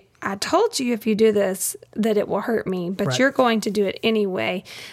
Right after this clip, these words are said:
Speaker 1: Therefore, you must not care about me or love me.
Speaker 2: Right.
Speaker 1: You know,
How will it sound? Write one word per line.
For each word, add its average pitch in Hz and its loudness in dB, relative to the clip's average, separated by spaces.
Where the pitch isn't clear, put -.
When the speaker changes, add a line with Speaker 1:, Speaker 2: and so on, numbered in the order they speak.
Speaker 1:
Therefore, 233 4
you 214 0
must 196 -2
not - -4
care - -4
about - -4
me 220 -6
or 214 2
love - -4
me. - -6
Speaker 2:
Right. 127 -2
Speaker 1:
You 233 0
know, 214 -2